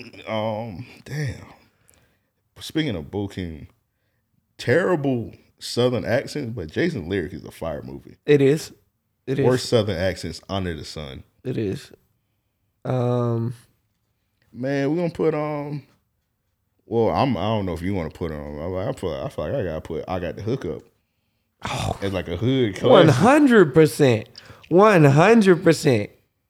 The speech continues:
Speaker 2: One, would you say it's a must see?
Speaker 1: Yeah, it's a must see, definitely.
Speaker 2: I was, I would agree,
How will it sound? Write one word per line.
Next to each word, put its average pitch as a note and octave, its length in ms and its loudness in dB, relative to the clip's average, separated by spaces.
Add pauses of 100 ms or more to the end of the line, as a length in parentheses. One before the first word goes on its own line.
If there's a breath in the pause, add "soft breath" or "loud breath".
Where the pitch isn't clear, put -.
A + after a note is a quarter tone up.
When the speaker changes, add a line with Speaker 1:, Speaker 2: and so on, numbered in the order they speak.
(160)
Speaker 2:
One, D3 320 4 (200)
would D#3+ 160 8
you F#3 100 4
say E3+ 220 6
it's D#3+ 140 6
a C#3+ 80 6
must D3 360 4
see? B2+ 280 2 (360)
Speaker 1:
Yeah, C3+ 160 -2
it's F#2 80 -4
a F#2 40 -8
must G2+ 260 -6
see, E2 120 -8
definitely. E2 420 -8 (440)
Speaker 2:
I D3+ 160 6
was, C#3+ 240 6
I C#3 160 4
would C3+ 160 4
agree, A#2 340 -2